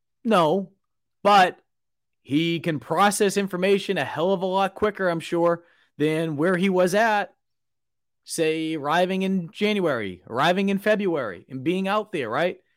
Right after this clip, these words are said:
He can process things a little bit quicker, and they're going to be quicker.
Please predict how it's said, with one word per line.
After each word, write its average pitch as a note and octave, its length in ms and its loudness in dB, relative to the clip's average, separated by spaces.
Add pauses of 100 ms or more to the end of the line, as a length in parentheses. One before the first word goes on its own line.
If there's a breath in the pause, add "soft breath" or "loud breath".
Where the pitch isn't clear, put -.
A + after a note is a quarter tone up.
(140)
He F#3 120 -2
can E3 160 -6
process F#3+ 460 -2
things E3 240 -6
a - 20 -2
little D3 120 -2
bit C3+ 100 -4
quicker, C3 320 -6
and G3 120 -2
they're A3 120 4
going B3+ 400 2
to G#3 100 -4
be E3 120 -4
quicker. - 440 -8